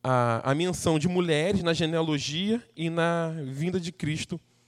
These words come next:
a esse mundo. A obra de Deus, também quero deixar bem claro que a obra de Deus não é limitada pela nossa, pela nossa história e nem pelo pe-, pecados humanos. Tanto que ele usou o próprio,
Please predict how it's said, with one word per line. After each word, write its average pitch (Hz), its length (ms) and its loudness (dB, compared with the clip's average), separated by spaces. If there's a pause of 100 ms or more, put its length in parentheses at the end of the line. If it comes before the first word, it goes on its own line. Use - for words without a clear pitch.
(120)
a 135 120 -6
esse 143 280 -6
mundo. 113 360 -10 (1200)
A 165 60 2
obra 240 220 4
de 190 140 2
Deus, 196 380 6 (360)
também 165 200 2
quero 175 100 0
deixar 165 120 0
bem 202 120 -2
claro 180 160 4
que - 80 2
a - 20 6
obra 196 140 6
de 175 80 -6
Deus 196 180 4
não 208 120 2
é 233 60 4
limitada 214 640 0 (200)
pela 147 160 2
nossa, 147 200 -2
pela 147 200 2
nossa 147 140 -2
história 143 460 4 (380)
e 180 100 -2
nem 170 160 0
pelo 208 220 4
pe-, 190 160 2
pecados 170 560 -2
humanos. 147 500 0 (240)
Tanto 175 300 2
que - 100 -4
ele 175 140 4
usou 165 560 2 (1500)
o 147 120 4
próprio, 175 580 2